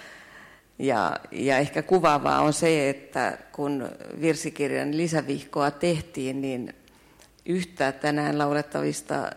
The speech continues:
virsistä, äh, vähän toivottiin siihen, mutta toivottiin siihen niin paljon muutoksia, että, että minä pysyin tiukkana vaan ja sanoin, että,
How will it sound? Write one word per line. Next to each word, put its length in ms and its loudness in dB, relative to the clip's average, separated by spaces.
virsistä, 680 -4
äh, 80 -4
vähän 280 0
toivottiin 680 2
siihen, 440 0
mutta 300 -2
toivottiin 600 2
siihen 320 2
niin 160 0
paljon 540 0
muutoksia, 720 -2
että, 200 -6
että 200 -8
minä 360 -4
pysyin 480 -4
tiukkana 520 2
vaan 200 0
ja 80 -2
sanoin, 480 0
että, 320 -6